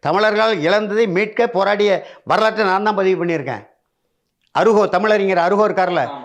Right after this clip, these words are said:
Speaker 1: அருகோ வந்து எழுதியிருக்காரு. வரலாற்றில் முதல் முறையாக நடந்த போரா-, தமிழ் சான்றோர் பேரவை, மாணவர் நகலகம் உரிமையாளர் அண்ணாசலையா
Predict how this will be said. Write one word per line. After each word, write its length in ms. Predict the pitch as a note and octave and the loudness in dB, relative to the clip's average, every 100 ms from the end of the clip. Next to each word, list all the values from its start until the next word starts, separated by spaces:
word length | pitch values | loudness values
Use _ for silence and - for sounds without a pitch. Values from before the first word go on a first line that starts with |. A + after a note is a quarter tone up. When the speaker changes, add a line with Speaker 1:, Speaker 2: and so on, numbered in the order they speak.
| - | -2
Speaker 1:
அருகோ 420 | D3+ G#3 A3+ A3 | 2 4 4 4
வந்து 220 | F#3 G3+ | 2 2
எழுதியிருக்காரு. 580 | F#3+ F#3+ A3 E3+ D3+ G#2+ - _ _ _ _ _ | 2 4 2 2 -2 -4 -14 _ _ _ _ _
வரலாற்றில் 580 | C#3+ F#3+ A#3 A3+ A#3+ | -2 2 2 0 -2
முதல் 300 | A3+ F#3 A#3 | -2 0 0
முறையாக 320 | B3 G#3+ G#3 G#3 | 0 0 0 0
நடந்த 320 | F#3+ F3+ E3+ | -2 -2 -4
போரா-, 80 | D#3+ | -4
தமிழ் 240 | F#3 A3 | -4 -4
சான்றோர் 380 | G#3+ G3 F#3 D3+ | -2 -2 -2 -2
பேரவை, 340 | D3+ C3 G#2 - _ _ _ _ _ _ | -4 -6 -10 -18 _ _ _ _ _ _
மாணவர் 360 | - E3 G#3 G3+ | -4 0 0 0
நகலகம் 1040 | F#3+ F#3 F#3 F3+ F3 E3 E3 D#3+ E3 E3 | 0 0 0 0 0 -2 -6 -8 -6 -6
உரிமையாளர் 600 | E3 F3+ F#3 F3+ D#3+ C#3+ | -4 -4 -2 -2 -2 -2
அண்ணாசலையா 500 | F3 F#3 - D3 B2 | -4 -4 -4 -6 -8